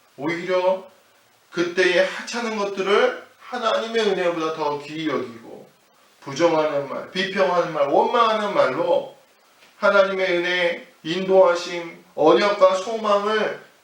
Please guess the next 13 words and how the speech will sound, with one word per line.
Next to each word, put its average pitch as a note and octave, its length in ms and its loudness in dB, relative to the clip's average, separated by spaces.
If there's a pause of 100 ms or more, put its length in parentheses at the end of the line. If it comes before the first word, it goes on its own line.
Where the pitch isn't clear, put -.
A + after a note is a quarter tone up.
(120)
값없는 F#3+ 580 0
것으로 E3 720 -2 (200)
만들어 B2+ 520 0
버렸다는 B2+ 500 -6
것입니다. - 400 -20 (1120)
결국 F3 640 2 (360)
믿음 A3 380 2
없는 A3+ 320 2
사람들의 G#3 520 2
말에 D#3 800 2
귀를 F#3 460 -2
기울이게 E3 480 -2
되면 F#3 600 0